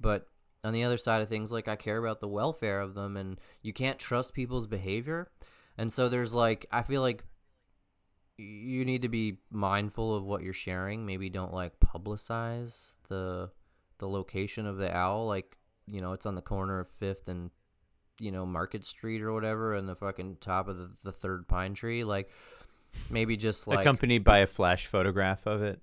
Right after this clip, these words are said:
Speaker 1: Yeah, like, maybe, like, give them, uh,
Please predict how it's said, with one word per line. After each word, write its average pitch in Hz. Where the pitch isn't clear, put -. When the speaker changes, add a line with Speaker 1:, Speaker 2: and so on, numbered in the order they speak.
Speaker 1:
Yeah, 107
like, 110
maybe, 135
like, 110
give 110
them, 110
uh, 67